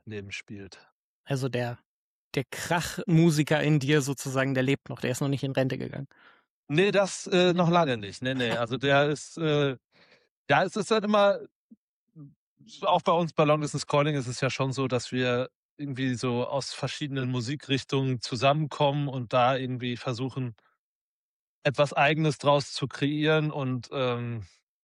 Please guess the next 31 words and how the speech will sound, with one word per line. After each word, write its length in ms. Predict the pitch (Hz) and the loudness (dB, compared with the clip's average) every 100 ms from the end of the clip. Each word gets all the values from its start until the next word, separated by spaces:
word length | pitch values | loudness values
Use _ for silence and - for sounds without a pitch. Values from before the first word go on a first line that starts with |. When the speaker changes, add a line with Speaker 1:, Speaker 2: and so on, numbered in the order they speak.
| _ _ _ _ | _ _ _ _
Speaker 1:
ja, 160 | 127 107 | -6 -6
ich 180 | - - - 226 131 | -8 -14 -16 -20 -8
bin 140 | - 143 | -2 2
musikalisch 640 | 151 147 139 147 143 147 | 4 2 2 2 2 2
schon 180 | 147 143 | -2 -2
brei-, 340 | 123 131 135 - | 2 2 2 -2
breit 400 | 131 135 139 143 | -4 0 2 2
aufgestellt 580 | 151 175 151 - 151 143 | 0 0 -4 0 0 0
mittlerweile, 640 | 143 147 127 135 139 131 | 0 0 4 4 4 0
hör 420 | 123 131 123 120 - _ _ _ _ _ _ _ _ _ | 2 4 4 2 -6 _ _ _ _ _ _ _ _ _
mir 260 | 127 127 117 | -4 -2 -2
ziemlich 360 | - 151 160 - | -2 -4 -4 -4
viel, 480 | 160 165 156 151 | -4 0 2 0
äh, 440 | 147 135 135 135 139 | 0 -2 0 -2 -6
verschiedenes 600 | - 135 - 160 131 - | -6 -6 -4 -4 -4 -2
Zeug 320 | 147 156 - | 0 2 2
an, 300 | 143 135 139 | 0 0 -2
aber 580 | 143 123 127 117 117 117 _ _ _ _ _ _ _ _ - | -4 0 2 4 2 -2 _ _ _ _ _ _ _ _ -6
so, 380 | 127 123 120 139 | -4 -2 -6 -8
wie 260 | 151 127 | -10 -4
gesagt, 400 | 127 123 127 - | 0 2 0 -2
so 60 | 123 | -8
die 140 | 113 | -6
musikalische 680 | 113 120 123 - 135 135 - | -4 -4 -4 -2 0 0 -4
D 140 | 117 127 | -4 -2
N 140 | 120 | -2
A 260 | 127 131 143 | -2 0 0
ist 260 | 143 - | -4 -6
dann 240 | 131 127 131 | -4 -4 -6
eher 280 | 135 135 | -2 -2
schon, 420 | 127 135 127 120 | -2 -4 -4 -6